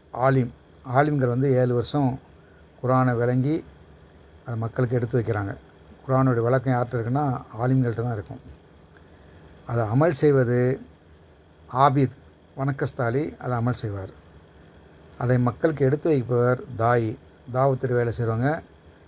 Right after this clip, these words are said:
எந்த விஷயத்த விளங்குனாங்களோ, எந்த விஷயத்த அந்த விளங்கி அமல் செய்தார்களோ, தான் அமல் செய்து மற்றவர்களையும் அமல் செய்யும்,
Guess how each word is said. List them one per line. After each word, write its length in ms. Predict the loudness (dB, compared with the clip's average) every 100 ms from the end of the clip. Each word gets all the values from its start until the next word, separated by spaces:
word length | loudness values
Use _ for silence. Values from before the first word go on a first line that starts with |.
| -10 -4
எந்த 140 | 0 0
விஷயத்த 300 | 0 0 4 4 4 0 -10 _ -20 -20 -20 -20 -6
விளங்குனாங்களோ, 680 | 0 2 4 2 2 2 4 2 -2 _ -20 -20 -20 -20 -20 -10 -4
எந்த 120 | -2
விஷயத்த 400 | -2 0 0 2 2 2 0 -6 -18
அந்த 160 | -10 -4 0
விளங்கி 280 | 2 2 0
அமல் 220 | 0 0 -2
செய்தார்களோ, 560 | 0 0 2 4 4 2 -2 -18 -20 -20 -20 -6
தான் 240 | 0 2 2
அமல் 220 | 0 0
செய்து 260 | -2 0 0 0
மற்றவர்களையும் 800 | -4 -4 0 2 2 2 0 -4 -2
அமல் 220 | 0 0
செய்யும், 240 | 0 -2